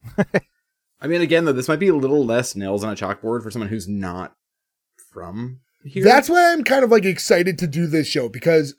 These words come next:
Speaker 1: as most of you listening would know, if you're familiar with us and aren't new, we're all from Boston, grew up there, and this show is,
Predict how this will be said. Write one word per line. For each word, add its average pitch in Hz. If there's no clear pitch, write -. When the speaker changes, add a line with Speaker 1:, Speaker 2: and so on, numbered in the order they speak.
Speaker 1:
as 220
most 196
of 175
you 175
listening 170
would 143
know, 156
if -
you're 139
familiar 156
with 143
us 135
and 131
aren't 139
new, 160
we're 208
all 214
from 160
Boston, 143
grew 147
up 139
there, 143
and 135
this 180
show 180
is, 143